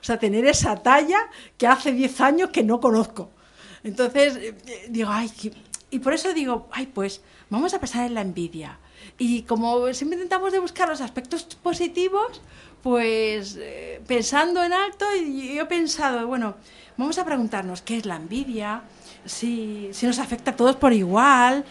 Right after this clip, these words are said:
si, si, pues, si hay algún tipo de envidia, ¿no? Esas que muchas veces nos dicen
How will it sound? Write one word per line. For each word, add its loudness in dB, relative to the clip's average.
si, -2
si, 2
pues, -4
si 0
hay 8
algún 6
tipo 2
de 0
envidia, 4
¿no? 2
Esas 0
que -2
muchas 0
veces -4
nos -4
dicen -2